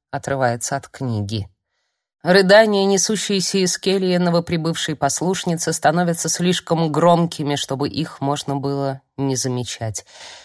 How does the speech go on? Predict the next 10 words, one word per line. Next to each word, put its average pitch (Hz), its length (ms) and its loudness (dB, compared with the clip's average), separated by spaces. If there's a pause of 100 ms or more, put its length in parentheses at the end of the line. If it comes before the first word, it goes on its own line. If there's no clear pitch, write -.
(500)
Если 208 340 0
раньше 180 460 2
она 170 180 0
просто 175 320 -2
плакала, 214 540 0
то 190 100 -4
теперь 190 320 -4
кричит 196 580 -2
от 180 140 6
гнева. 165 600 4